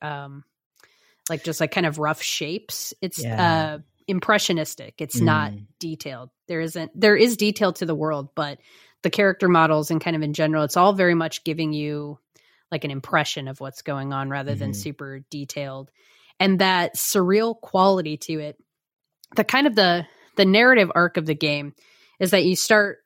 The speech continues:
Speaker 1: out playing as this, uh, truck driver, Conway, who works for an antique store making deliveries for them. And it's, like, the middle of the night.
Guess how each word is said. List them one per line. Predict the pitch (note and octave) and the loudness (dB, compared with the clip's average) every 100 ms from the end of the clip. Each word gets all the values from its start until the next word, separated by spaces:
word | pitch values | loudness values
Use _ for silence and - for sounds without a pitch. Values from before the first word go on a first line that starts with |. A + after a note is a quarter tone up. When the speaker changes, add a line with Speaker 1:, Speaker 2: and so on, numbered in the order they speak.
| - | -2
Speaker 1:
out | F3+ E3+ - | 0 0 -4
playing | - E3+ D#3+ D#3+ | 0 2 2 0
as | D3+ | -2
this, | E3 D#3 - - | -6 -6 -8 -4
uh, | D3+ D3+ D3 | -4 -4 -6
truck | - E3 - | -6 -6 -4
driver, | D3+ D3 | -4 -6
Conway, | D3 D#3+ D3 C#3 C#3 D3+ _ _ _ _ - | 0 0 2 -2 -8 -14 _ _ _ _ 2
who | F3+ F3 E3 D#3+ | 4 4 2 -2
works | F3 E3+ - | -6 -6 -6
for | - E3 | -2 0
an | D3+ | 0
antique | E3+ E3+ - F3 - - | -2 -4 -6 -10 -12 -20
store | - - E3+ D3 C#3 C#3+ _ | -14 -10 -6 -6 -6 -10 _
making | F3 D3+ D#3+ D3+ | -6 -4 -4 -4
deliveries | D3+ D#3 D3 C#3 C3 | -4 -6 -6 -10 -10
for | - C#3+ | -10 -10
them. | C#3 C3+ C#3 - _ _ _ _ - | -8 -10 -14 -20 _ _ _ _ 0
And | F#3 F3 | 2 4
it's, | E3+ D3+ | 2 -2
like, | F#3 E3 | -4 -6
the | - | -2
middle | E3+ G3 A#3 B3 | 4 6 8 6
of | A#3 | 6
the | G#3+ | 4
night. | C#3+ C#3+ | 2 -4